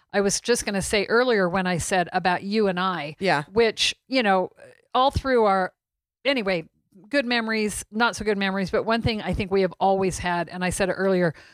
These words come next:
Speaker 1: we can't hide from each other.
Speaker 2: Yeah.
Speaker 1: We know each other. So I could look at you and know, like, are you,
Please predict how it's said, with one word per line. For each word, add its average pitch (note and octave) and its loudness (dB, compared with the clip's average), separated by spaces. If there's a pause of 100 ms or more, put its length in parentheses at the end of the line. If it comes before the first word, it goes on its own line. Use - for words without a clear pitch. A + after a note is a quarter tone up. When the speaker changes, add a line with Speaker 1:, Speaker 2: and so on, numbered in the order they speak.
(300)
Speaker 1:
we B3+ 0
can't - 2
hide F#3+ -2
from A#3 -4
each A#3+ -4
other. A#3+ 2
Speaker 2:
Yeah. A3+ 2
Speaker 1:
We A3 0
know A#3 4
each A#3+ -4
other. G#3 0
So A3 0
I A#3 0
could F4 -4
look G#3+ -2
at F3+ -4
you F#3+ 0
and F3+ 0
know, F3+ 2
like, F3 -2
are G3 -2
you, G3 0